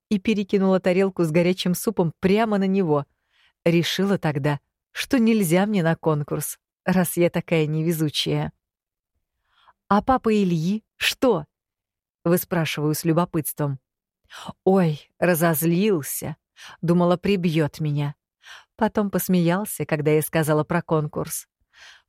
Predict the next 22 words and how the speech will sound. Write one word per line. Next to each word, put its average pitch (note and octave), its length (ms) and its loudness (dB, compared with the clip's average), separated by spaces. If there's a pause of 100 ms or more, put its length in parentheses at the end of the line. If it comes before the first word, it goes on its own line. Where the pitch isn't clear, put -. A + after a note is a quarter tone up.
После E3+ 320 -2
того D#3 300 0
стал D#3+ 260 -2
чаще - 440 -4
приходить D3+ 500 -4
в C#3+ 80 -2
мое D3 220 0
кафе D#3 420 -2 (600)
и F3 360 0
каждый E3 460 0
раз F3+ 260 0
словно E3 400 0
дразнил, E3 580 0 (300)
напоминая F#3+ 580 2
про F#3+ 220 -2
конкурс. D3+ 640 -4 (840)
Я F#3 180 4
решила F3 340 0
принять E3+ 380 0
участие E3 600 -2
назло E3+ 360 2
ему, F#3+ 400 0